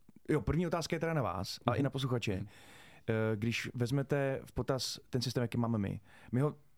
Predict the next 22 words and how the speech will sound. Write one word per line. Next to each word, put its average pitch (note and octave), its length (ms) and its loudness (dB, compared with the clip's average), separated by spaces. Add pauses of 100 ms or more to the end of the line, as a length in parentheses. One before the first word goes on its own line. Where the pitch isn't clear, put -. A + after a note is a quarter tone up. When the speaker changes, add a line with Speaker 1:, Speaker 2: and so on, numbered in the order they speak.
(480)
Speaker 1:
buďme A2 240 -2
za A2 100 0
něj A2 120 2
rádi, B2 260 0
je A#2+ 80 0
to - 80 -4
dobrý, A#2+ 260 2
Speaker 2:
Mhm. A#2 140 2
Speaker 1:
socializují A#2+ 540 0
se, B2 200 0
dělají A#2 260 2
spoustu A2 320 -4
jiných A#2+ 220 2
her, A2+ 280 0 (100)
což - 320 -6 (360)
a - 60 -6
tak A2 160 -2
dál A2+ 240 0
a - 100 -4
OK. A2 120 -2 (840)
Ale A#2 480 2
tyhle A#2 280 2